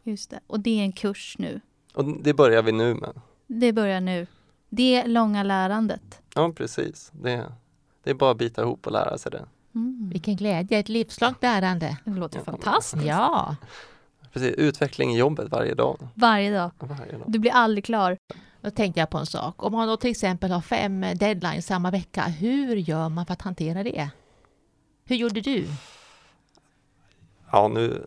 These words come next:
Speaker 2: är det alltid lättare att ge råd än att tillämpa det på sig själv. Men, eh, jag skulle säga att jag körde nog mycket på att köra fem deadlines samtidigt.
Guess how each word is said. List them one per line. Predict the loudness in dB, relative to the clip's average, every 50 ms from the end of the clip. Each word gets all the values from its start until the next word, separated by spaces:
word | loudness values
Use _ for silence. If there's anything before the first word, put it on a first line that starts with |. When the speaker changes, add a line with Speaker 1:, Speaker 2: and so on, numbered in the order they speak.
| -14 -8
Speaker 2:
är | -2 2
det | 4 4
alltid | 4 2 2 2 2
lättare | 2 2 2 2 4 4 4
att | 4 2 4
ge | 6 8 8
råd | 8 10 10 8 8 8
än | 4 0 -2 -6 -8 -10 -8 -6
att | -6 -6 -6 -8 -8 -4
tillämpa | 0 2 2 2 2 2 -2
det | -2
på | -2 -4
sig | -8 -2
själv. | 2 2 2 2 2 -6 -14 -16 -14 -4
Men, | 0 2 4 4 4 2
eh, | 2 2 2 2 2
jag | 0 0
skulle | 0 0 -2
säga | 2 4 4 4 4 4
att | 0 -4 -10 -18 -20 -20 _ -20 -20 -20 -20 -20 -20 _ _ _ _
jag | 2 2 6
körde | 8 6 6 6 4
nog | 0 0 -2
mycket | -2 -2 -2 -2 -2 -2
på | -4
att | -2 2
köra | 4 6 6 6
fem | 6 4 2 0 0 -2
deadlines | -2 -2 0 2 2 2 2 0 0
samtidigt. | 0 0 0 0 -2 -4 -2 -2 -4 -8 -10 -14 -20